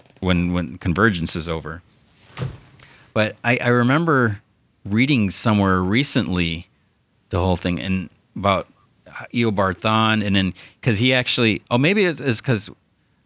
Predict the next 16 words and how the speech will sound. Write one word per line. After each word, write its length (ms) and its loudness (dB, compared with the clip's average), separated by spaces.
I 100 0
was 200 2
reading 300 4
up. 220 0
What 480 -10
was 80 -6
that? 140 -10
Why 100 0
was 160 -2
I 60 2
reading 280 2
about 180 -2
the 60 -12
Flash 560 -4
again 220 -2
recently? 480 -6